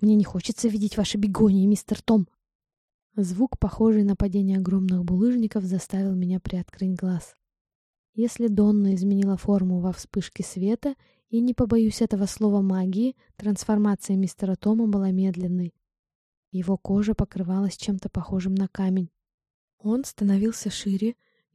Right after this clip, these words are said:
и звук каменного скрежета становился всё громче. Даже в этой массивной форме я не могла не заметить, что его мышцы и кожа слегка дрябли. Огромные крылья появились у него за спиной.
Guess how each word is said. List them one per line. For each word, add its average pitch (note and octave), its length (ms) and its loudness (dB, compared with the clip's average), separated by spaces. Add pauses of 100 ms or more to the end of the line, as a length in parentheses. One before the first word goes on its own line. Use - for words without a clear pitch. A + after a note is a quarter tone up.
и G3+ 60 -4
звук G3 280 -4
каменного G#3 520 0
скрежета G#3+ 560 -6
становился G3 580 -4
всё - 180 -4
громче. G3 520 -4 (880)
Даже G3+ 280 -2
в G#3+ 60 -2
этой A#3 200 -2
массивной F#3+ 520 -2
форме A3 480 -4 (340)
я G3+ 180 -4
не A3 120 0
могла G3 320 0
не G3 120 2
заметить, F#3+ 520 -2
что - 180 -6
его F#3 160 -2
мышцы G3 460 -4
и - 20 -6
кожа A#3+ 340 -4
слегка G#3 480 -8
дрябли. F3+ 540 -4 (800)
Огромные G3 600 2
крылья A3 440 -2
появились F#3 560 -4
у G3 40 -2
него F3+ 220 -2
за F3+ 100 -6
спиной. F3+ 480 -6